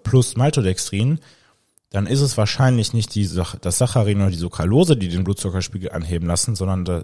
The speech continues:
äh, das Maltodextrin, das Kohlenhydrat, was als Trägerstoff verwendet wird und dann wiederum diesen Blutzuckerspiegel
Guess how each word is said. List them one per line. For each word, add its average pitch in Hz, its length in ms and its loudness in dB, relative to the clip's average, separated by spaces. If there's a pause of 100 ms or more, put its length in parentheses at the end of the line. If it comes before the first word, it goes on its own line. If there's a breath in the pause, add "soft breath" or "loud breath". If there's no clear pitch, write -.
äh, 87 200 -2
das - 180 -6
Maltodextrin, 98 840 0
das - 160 -2
Kohlenhydrat, 107 680 0 (400 soft breath)
was 85 120 -6
als 82 120 -8
Trägerstoff 123 480 2
verwendet 101 420 0
wird 101 220 2
und 90 220 -6
dann 90 160 0
wiederum 87 340 -2
diesen 82 240 -6
Blutzuckerspiegel 82 920 -2